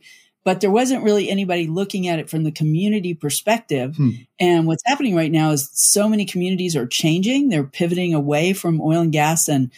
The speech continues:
Speaker 1: coal and looking to get involved in the recreation economy,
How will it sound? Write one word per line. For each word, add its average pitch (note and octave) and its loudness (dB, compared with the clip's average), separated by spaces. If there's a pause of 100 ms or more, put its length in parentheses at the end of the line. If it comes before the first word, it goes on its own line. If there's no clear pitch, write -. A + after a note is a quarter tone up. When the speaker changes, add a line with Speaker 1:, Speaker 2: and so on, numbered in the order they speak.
(360)
Speaker 1:
coal D#3+ 2
and D#3 2
looking F3+ -2
to D#3 -8
get D3+ 0
involved D#3 -2
in D3+ 0
the C#3+ 0
recreation D3+ -2
economy, D3 0